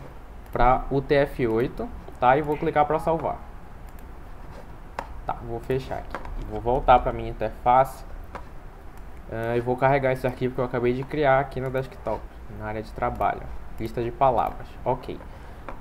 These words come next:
É, feito isso, eu posso clicar no botão de gravar, tá? A novidade aqui nessa interface é que o botão de gravar ele vai servir como pause, certo? E esses bu-, esses dois botões aqui servem pra gravar a palavra anterior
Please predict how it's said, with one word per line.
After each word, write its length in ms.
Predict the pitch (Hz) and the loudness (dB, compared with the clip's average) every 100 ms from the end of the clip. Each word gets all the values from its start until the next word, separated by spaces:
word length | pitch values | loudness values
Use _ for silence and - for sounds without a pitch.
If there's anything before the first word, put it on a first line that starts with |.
| - - | -8 -2
É, 180 | 127 135 | 0 4
feito 320 | 202 214 214 | 4 6 6
isso, 200 | 208 220 | 4 4
eu 40 | |
posso 220 | 214 190 190 | 6 6 6
clicar 280 | 185 185 | 4 4
no 100 | 180 | 4
botão 360 | 175 175 180 180 | 2 2 2 2
de 160 | 165 175 | 2 6
gravar, 420 | 175 175 104 - - - - - - - | 6 8 4 2 -2 -4 -4 -4 -6 4
tá? 180 | 139 160 | 8 8
A 80 | 170 | 8
novidade 480 | 214 226 170 165 156 | 6 6 8 8 8
aqui 160 | 135 131 | 4 2
nessa 220 | 131 131 | 2 2
interface 440 | 123 127 123 - 120 | 2 6 6 6 -2
é 80 | |
que 100 | - | 0
o 40 | 135 | 2
botão 280 | 139 139 135 | 4 2 2
de 100 | 131 | 4
gravar 320 | 127 127 120 | 6 6 4
ele 100 | 117 | 6
vai 140 | 120 | 4
servir 240 | 117 123 120 | 4 2 2
como 220 | 123 123 | 2 0
pause, 480 | - 107 107 139 220 - - - - - - | 4 6 8 4 -2 -8 -10 -8 -8 -8 -4
certo? 340 | - 123 139 - | 2 4 2 0
E 140 | 147 | 4
esses 260 | 170 196 196 | 4 2 0
bu-, 180 | 170 - | 0 2
esses 260 | 143 165 151 | 4 4 4
dois 220 | 160 202 | 4 4
botões 420 | 160 143 143 160 | 2 0 0 2
aqui 380 | 120 - 135 180 - | 0 0 0 0 2
servem 340 | 135 135 135 | 2 4 2
pra 280 | 135 123 117 | 4 6 6
gravar 400 | 117 123 127 123 | 8 6 8 8
a 40 | |
palavra 400 | 151 143 135 131 | 8 8 8 8
anterior 480 | 127 123 113 113 170 | 4 2 4 4 2